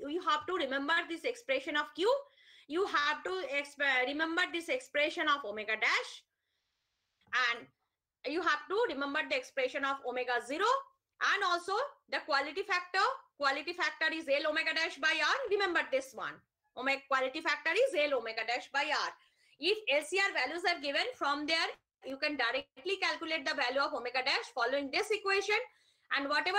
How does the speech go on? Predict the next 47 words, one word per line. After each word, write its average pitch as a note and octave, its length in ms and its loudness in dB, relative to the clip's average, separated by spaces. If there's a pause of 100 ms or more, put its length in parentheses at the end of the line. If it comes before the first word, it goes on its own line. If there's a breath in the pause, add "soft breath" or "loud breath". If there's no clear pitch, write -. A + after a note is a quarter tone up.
(140)
value D#4 220 2
you F4 80 -2
are F4 160 2
getting, C#4 300 -2
you D4 100 -4
will C#4+ 200 -8
put A#3+ 180 -6
it F#3 140 -4
here, F3 260 -12 (540)
and F#4+ 120 0
that F4+ 180 0
will F#4 180 0
be F#4 80 -2
the F#4 100 4
value E4 260 2
of F#4 120 0
quality D4 320 -2
factor. F4 340 -4 (920)
Then F4 200 -4
you D#4+ 160 -2
have D4 180 0
to D#4+ 160 -8
take, B3+ 160 0 (340 soft breath)
if C4+ 180 -8
L A3+ 160 2
C C4+ 140 -4
R D#4+ 140 0
values D4+ 320 -2
are E4+ 200 -2
given, D#4 520 0
directly A#3+ 400 -2
put D#4+ 240 -6
it, G4 220 2
calculate F4 600 0
and B3+ 140 -8
put G#3 140 -6
it G3+ 120 -4
here F#4 140 0 (240)
and F3+ 160 -12 (160)
find D4 180 0
out D#4+ 120 0
the E4 80 2
value D4 260 0
of E4+ 180 0
quality D#4 300 0
factor. E4 380 -2 (1400)
Understand? C#4+ 480 0